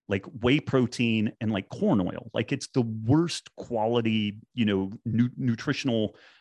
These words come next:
thing that you could get. And then they have some vitamins and minerals in there. So these animals are kind of chronically sick,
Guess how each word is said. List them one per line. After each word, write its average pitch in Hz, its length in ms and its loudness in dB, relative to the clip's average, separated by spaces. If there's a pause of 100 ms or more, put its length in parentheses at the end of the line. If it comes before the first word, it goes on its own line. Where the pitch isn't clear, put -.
(200)
thing 117 180 6
that 98 140 2
you 120 60 0
could 117 140 -6
get. 117 220 2
And 113 60 0
then 107 100 2
they 107 80 2
have 101 120 -2
some 98 120 -2
vitamins 98 440 -4
and 117 100 0
minerals 131 400 0
in 50 100 -6
there. - 200 -12 (320)
So 143 140 2
these 131 180 6
animals 170 340 2
are 117 60 -2
kind 139 180 2
of - 60 0
chronically 151 760 -2
sick, - 640 -2